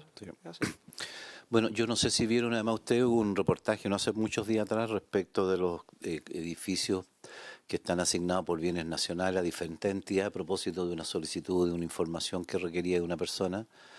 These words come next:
Speaker 1: Eh, y, y, y la condición bien precaria en las asignaciones de, de, de comodatos, de, de cesiones de inmuebles,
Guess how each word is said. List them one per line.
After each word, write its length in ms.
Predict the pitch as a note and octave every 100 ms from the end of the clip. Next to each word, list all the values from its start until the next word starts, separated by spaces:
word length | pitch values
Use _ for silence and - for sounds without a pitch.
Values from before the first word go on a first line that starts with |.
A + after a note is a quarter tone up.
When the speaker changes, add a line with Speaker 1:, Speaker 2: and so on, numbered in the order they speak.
| - - - - -
Speaker 1:
Eh, 720 | F2+ E2+ E2 D#2 D2+ D2 C#2+ - - - - -
y, 160 | - -
y, 420 | F#2+ F2 E2+ D#2 F2+
y 40 |
la 120 | F2 E2+
condición 800 | F#2 F2 - G#2+ G2 F#2 E2 D2+
bien 220 | F#2+ F#2
precaria 480 | - D2 - F2+ G#2
en 100 | G#2+
las 160 | G2+
asignaciones 680 | - F#2 F2+ - G2+ G2 F#2+
de, 480 | F#2 F2+ F2 E2 E2+
de, 460 | D#2 E2+ D#2+ D#2+ E2
de 160 | D#2 E2+
comodatos, 760 | F2 E2 E2+ F2 F2 G2 F2+
de, 440 | E2+ E2+ E2 D#2 D2+ - - -
de 100 | -
cesiones 460 | F2 - G2 F#2+
de 60 | F2
inmuebles, 720 | E2 E2+ F#2 F#2+ F#2 F2+ E2+